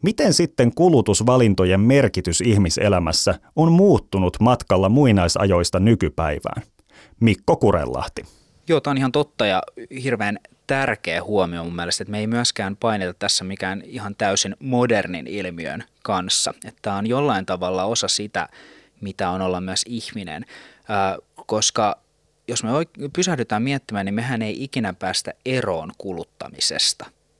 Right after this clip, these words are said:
Speaker 2: Se on jollain tavalla ihan sisäänkirjoitettu siihen, millä tavalla ihminen on olemassa tässä maailmassa. Ää, me ollaan koko ajan kuluttavassa suhteessa ympäristöömme jollain tasolla.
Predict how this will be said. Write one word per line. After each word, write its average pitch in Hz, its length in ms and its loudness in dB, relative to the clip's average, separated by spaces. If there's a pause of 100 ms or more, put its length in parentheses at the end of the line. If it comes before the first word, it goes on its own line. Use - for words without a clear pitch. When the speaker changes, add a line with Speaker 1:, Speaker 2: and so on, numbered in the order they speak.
(160)
Speaker 2:
Se - 140 -4
on 110 100 -2
jollain 127 340 0
tavalla 98 280 -2
ihan 107 220 -6
sisäänkirjoitettu 95 840 -6
siihen, 98 520 -4
millä 123 380 -4
tavalla 101 420 -2
ihminen 87 440 -8
on 87 100 -12
olemassa 90 520 -4
tässä - 300 -4
maailmassa. 87 720 -4 (440)
Ää, 98 200 -2 (600)
me 117 260 -2 (320)
ollaan 131 480 2
koko 123 240 0
ajan 101 140 -2
kuluttavassa 104 800 -2
suhteessa - 840 -4 (240)
ympäristöömme 87 960 -6 (220)
jollain 95 500 0
tasolla. 90 500 -2